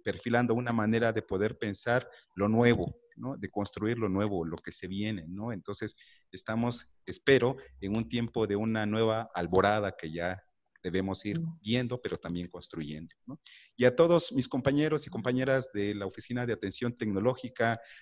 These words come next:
Speaker 1: a mis compañeros de Lima, del iteso, de Ciencias Sociales, a Roberto, a Valentina, a Ischel, a todos quienes están detrás de estos esfuerzos, de agradecerles mucho su esfuerzo,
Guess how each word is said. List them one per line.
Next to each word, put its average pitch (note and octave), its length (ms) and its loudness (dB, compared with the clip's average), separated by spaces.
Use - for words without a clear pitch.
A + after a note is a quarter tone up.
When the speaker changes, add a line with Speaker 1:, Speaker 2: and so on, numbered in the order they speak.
Speaker 1:
a G#2 120 0
mis F#2+ 160 -2
compañeros G#2+ 500 2
de G2+ 80 4
Lima, A#2 580 2
del E2+ 160 -4
iteso, A2 680 2
de F2+ 120 0
Ciencias G#2+ 380 -8
Sociales, A2+ 640 -2
a F#2 60 -4
Roberto, G#2 840 0
a E2 80 -8
Valentina, F#2+ 680 -4
a F#2+ 60 -2
Ischel, A2 440 -4
a F#2+ 60 -6
todos B2+ 220 -6
quienes A2 360 -6
están A#2+ 260 -4
detrás A2+ 360 0
de G#2+ 100 -2
estos - 380 -8
esfuerzos, A2+ 500 0
de A#2 100 -2
agradecerles G#2+ 460 0
mucho C3 240 -2
su A2+ 100 -8
esfuerzo, A2+ 480 -2